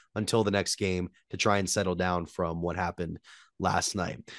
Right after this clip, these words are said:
So that is all we have here on the Big Time Sports Podcast Show. Just want to remind you guys before we leave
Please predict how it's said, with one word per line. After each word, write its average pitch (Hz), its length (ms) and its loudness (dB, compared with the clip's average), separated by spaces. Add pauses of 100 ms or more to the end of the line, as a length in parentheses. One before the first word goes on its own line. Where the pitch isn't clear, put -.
(180)
So 131 120 4
that 160 180 10
is 175 100 8
all 180 80 10
we 160 100 8
have 151 200 6
here 160 120 6
on 180 60 8
the 151 60 4
Big 143 120 6
Time 139 160 4
Sports 139 300 2
Podcast 135 500 4
Show. 151 400 4
Just - 140 -2
want 117 80 0
to 104 60 0
remind 113 200 2
you 110 60 2
guys 110 240 4
before 113 180 -8
we 101 120 -4
leave 160 340 2